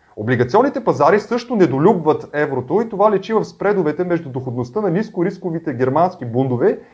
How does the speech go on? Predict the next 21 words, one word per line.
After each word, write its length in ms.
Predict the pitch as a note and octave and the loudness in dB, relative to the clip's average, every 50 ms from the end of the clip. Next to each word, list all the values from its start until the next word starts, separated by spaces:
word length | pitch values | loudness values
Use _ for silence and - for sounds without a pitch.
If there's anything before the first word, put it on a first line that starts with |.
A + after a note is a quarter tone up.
| - | -8
и 60 | G#3+ | -4
доходността 460 | F3+ G3+ G3 G#3 F3+ F3+ E3+ - - A#3+ | -2 -2 -2 0 0 -2 -2 -2 -2 -2
на 100 | A#3 G3+ | 0 0
високорисковите 800 | F3+ E3+ - A3+ A3+ - G3 F#3 G3+ G3 - G#3+ A3 G#3 F#3+ | -2 2 2 0 2 2 0 0 0 -2 -6 -6 -2 -2 -2
Д 200 | C3+ D#3 F#3+ G3 | 0 2 0 0
Ц 120 | G3 F3+ - | 0 -2 -2
К 140 | F#3+ G3+ | 0 0
на 80 | G#3 G3 | 0 0
свръхзадлъжнялата 880 | G3 - F#3 G#3 F#3 F3+ D#3+ D3+ D3+ C3+ D3 F3+ F#3+ F#3+ F#3+ F3 - | -4 -2 -4 -4 -2 -2 -2 -2 -2 -2 0 2 2 2 2 0 -6
периферия. 480 | - C#3+ C#3 C3 - F3+ D#3 A2+ F2+ - - _ _ _ _ _ _ - | -4 -6 -4 -2 -2 0 0 0 -2 -4 -10 _ _ _ _ _ _ -4
Наистина 420 | G#2+ C3+ D#3+ - - B3 G#3+ G3+ | 2 2 2 2 2 0 2 2
до 100 | G3 F#3 | 2 2
две 160 | C3+ C#3 F#3 | 2 2 2
хиляди 280 | G3 - G#3+ G3 D#3+ D3 | 2 2 -2 -4 -2 2
и 40 | C#3+ | 4
осма 260 | D#3+ G3 - G#3 E3 | 4 2 2 0 -2
година 280 | A#2+ A#2+ A#2+ C3 F3+ F#3 | -2 -2 -2 -2 -4 -4
спредовете 480 | - - F3 F#3 F#3+ F#3+ G3 F#3+ F#3 | -4 -2 -2 0 0 2 0 -2 -2
стояха 380 | F3 F3+ - - G3 F#3+ F#3 F#3+ | -4 -2 0 0 0 0 -2 -8
почти 280 | D#3 C3+ - - A3 | -8 -10 -8 -6 -8
затворени, 720 | G#3 C3+ B2 B2 - E3 F3 F3+ E3 B2+ A2+ A2+ D#3 F#3+ - | -4 -2 -4 -4 0 2 2 2 2 2 0 -2 -2 -2 -6